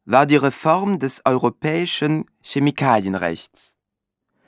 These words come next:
Mit Hilfe von Materialien mussten wir Argumentationslinien entwickeln. Wir waren nicht immer einer Meinung, aber wir haben uns schließlich doch auf eine gemeinsame Position geeinigt.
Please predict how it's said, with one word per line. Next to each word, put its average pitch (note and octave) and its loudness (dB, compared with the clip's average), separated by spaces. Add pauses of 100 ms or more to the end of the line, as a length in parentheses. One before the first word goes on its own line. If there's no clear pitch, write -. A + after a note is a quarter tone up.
(340)
Mit B2+ 0
Hilfe G#3 0
von D3+ 2
Materialien C#3+ 0 (100)
mussten E3+ -2
wir D#3+ 0
Argumentationslinien C#3+ -2
entwickeln. F2+ -6 (1160)
Wir B2 2
waren C#3+ 6
nicht F#3 0
immer A2 4
einer G2+ 4
Meinung, B2+ 0 (540)
aber C3 4
wir D3+ 2
haben F#3+ 2
uns C3+ 2
schließlich C#3+ -6
doch F3+ 0
auf C#3 2
eine B2 2
gemeinsame D3 2
Position C3 -2
geeinigt. F#2+ -2